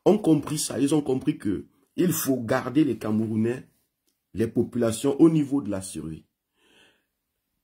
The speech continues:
Au niveau de la survie. Lorsque les gens sont au niveau de la survie, ils ne pensent qu'à eux. Ils sont préoccupés qu'à eux. Je,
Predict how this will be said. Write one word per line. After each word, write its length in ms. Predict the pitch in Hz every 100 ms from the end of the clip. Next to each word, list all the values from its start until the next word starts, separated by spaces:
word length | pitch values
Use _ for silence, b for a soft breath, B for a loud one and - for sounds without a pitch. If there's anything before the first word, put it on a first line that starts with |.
| _ -
Au 140 | 117
niveau 300 | 147 139 139
de 80 | 139
la 120 | 107
survie. 360 | 104 92 80 78
Lorsque 300 | 107 160 180
les 160 | 147
gens 160 | 139 151
sont 140 | 156
au 60 | 135
niveau 220 | 120 117
de 60 | 113
la 60 |
survie, 320 | 101 - 95 123
ils 80 | 160
ne 80 |
pensent 360 | - 143 143 -
qu'à 260 | - 131 -
eux. 260 | 110 107 - _ _ _ _ _ _ _ _ -
Ils 120 | 151
sont 180 | - 147
préoccupés 600 | - 139 139 123 - 143
qu'à 180 | 107 -
eux. 120 | 117
Je, 140 | 101